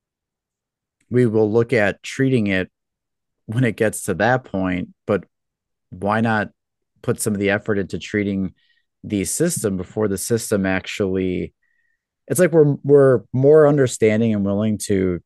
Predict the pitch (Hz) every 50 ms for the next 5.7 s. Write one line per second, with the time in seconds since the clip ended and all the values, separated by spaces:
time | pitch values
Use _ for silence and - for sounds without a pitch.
0 | _ _ _ _ _ _ _ _ - - 123 117 - - 95 82 - 104 107 104
1 | - 113 101 95 - - 101 92 - - 104 92 95 92 92 95 92 87 92 90
2 | 82 - - 95 92 90 92 - - - 151 147 151 151 139 - - 98 98 95
3 | 92 87 - _ _ _ - - _ _ - 107 107 104 98 - - 123 110 -
4 | - 110 98 98 98 92 - - - - - 110 101 - - 95 90 - - -
5 | 101 92 87 - 90 82 92 92 90 87 87 87 82 85